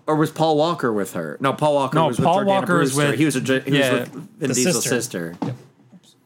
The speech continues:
Speaker 1: But, uh,
Speaker 2: Wait a minute.
Speaker 1: yeah, she was like, she was in there
Speaker 2: Oh,
Speaker 1: for, like,
Speaker 2: that's
Speaker 1: a
Speaker 2: her?
Speaker 1: minute. Yeah, that's his wife in real life.
Speaker 2: Oh, okay. She was in that movie?
Speaker 1: Yeah.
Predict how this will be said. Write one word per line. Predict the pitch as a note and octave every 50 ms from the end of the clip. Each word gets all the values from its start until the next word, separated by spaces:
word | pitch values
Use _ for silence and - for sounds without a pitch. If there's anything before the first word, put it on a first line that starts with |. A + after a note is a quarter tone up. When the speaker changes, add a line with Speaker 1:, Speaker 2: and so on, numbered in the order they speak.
| _ _ _ _ - - -
Speaker 1:
But, | - - B2 A2
uh, | A#2+ A2 G#2+ G2+ F#2+
Speaker 2:
Wait |
a | G2+ A2
minute. | G#2 G#2+ D3+
Speaker 1:
yeah, | D#3+ D#3 D3
she | C#3+ - A3
was | A3 G3 D#3
like, | F#3+ F#3 F3 C3 - - -
she | - G3
was | F#3+ D#3+
in | E3 D#3
there | C#3+ C3+ B2 A#2+
Speaker 2:
Oh, | C#3+
Speaker 1:
for, | C3+ C3
like, | B2 - -
Speaker 2:
that's | A2+ A#2
Speaker 1:
a |
Speaker 2:
her? | A#2 A2+
Speaker 1:
minute. | G#2+ G2+ G2 G2 - -
Yeah, | - A#2+ A2 G2+
that's | G#2 A#2+ B2+ -
his | - B2 F#2+
wife | F#2+ F#2+ G#2 F#2+ F2+ F2 -
in | G2 F#2+
real | F2+ F2+ F2
life. | E2+ E2+ E2 E2 E2 E2 - - - - -
Speaker 2:
Oh, | C#4 C#4 C#3 -
okay. | C3 D3+ - C3+ B2+ C3+ - - - _ _ _ _ _ _ -
She | - -
was | F#3+ E3 D#3+
in | D#3
that | C3+ B2+ E3+
movie? | A3 C#4 D4+ E4+ E4+ D4+ A#3+ - - - -
Speaker 1:
Yeah. | G2 F2+ C#2+ C#2